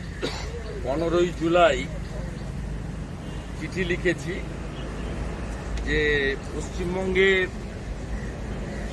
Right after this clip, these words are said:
সম্মানীয়া মায়েদের কাছে মুখ্যমন্ত্রী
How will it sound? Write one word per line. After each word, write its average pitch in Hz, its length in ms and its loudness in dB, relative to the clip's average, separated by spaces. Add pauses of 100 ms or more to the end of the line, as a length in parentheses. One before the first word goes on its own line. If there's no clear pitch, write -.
সম্মানীয়া 175 560 2
মায়েদের 165 520 2
কাছে 160 380 0 (1700)
মুখ্যমন্ত্রী 180 920 0